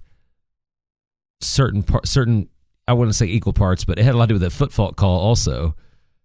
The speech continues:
the foot fault call, the injury, and then, you know, after you lose a couple games in a row, then it just becomes mental.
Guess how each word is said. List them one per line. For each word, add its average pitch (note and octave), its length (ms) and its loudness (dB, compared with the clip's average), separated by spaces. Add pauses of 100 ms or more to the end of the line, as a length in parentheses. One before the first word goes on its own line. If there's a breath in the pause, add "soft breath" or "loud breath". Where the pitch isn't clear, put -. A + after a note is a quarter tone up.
(100)
the - 60 -6
foot C#3 220 0
fault A#2+ 240 0
call, A2+ 340 4
the G2+ 100 2
injury, G#2+ 840 2 (520)
and A2+ 160 4
then, C#3 140 4
you A#2 80 4
know, A2+ 80 4
after A2+ 180 0
you G#2 100 2
lose A2+ 160 4
a G2 40 0
couple C#3+ 200 2
games G2+ 180 2
in F#2 60 4
a G2 40 4
row, F#2+ 80 4
then A2+ 120 2
it - 20 0
just G2 100 2
becomes E2 220 0
mental. F2+ 460 0